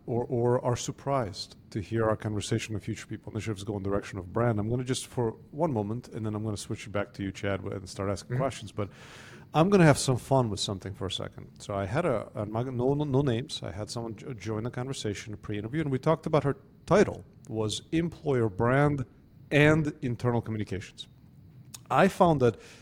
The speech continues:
Speaker 1: hilarious on many levels. I think it's funny how when we say the word brand, we care about the audience and we have budgets, and it's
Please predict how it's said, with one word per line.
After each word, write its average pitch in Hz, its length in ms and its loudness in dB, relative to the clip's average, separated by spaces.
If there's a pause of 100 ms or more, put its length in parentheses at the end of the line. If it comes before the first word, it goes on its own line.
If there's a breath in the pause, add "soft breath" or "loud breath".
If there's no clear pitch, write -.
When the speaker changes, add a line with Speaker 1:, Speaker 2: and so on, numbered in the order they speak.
(100)
Speaker 1:
hilarious 123 600 -4 (380)
on 120 160 -2
many 131 220 0
levels. - 460 -4 (420 loud breath)
I 147 140 4
think 214 180 2
it's - 120 2
funny 170 420 0
how 113 460 2 (580 loud breath)
when 131 240 4
we 139 100 4
say 170 200 2
the 147 100 6
word 113 220 4
brand, 131 460 0 (100)
we 123 140 0
care 123 240 0
about 107 220 -2
the 107 120 -4
audience 123 360 -2
and 110 80 -6
we 110 80 -2
have 107 140 -2
budgets, - 480 -4 (360)
and 104 100 -8
it's - 240 -8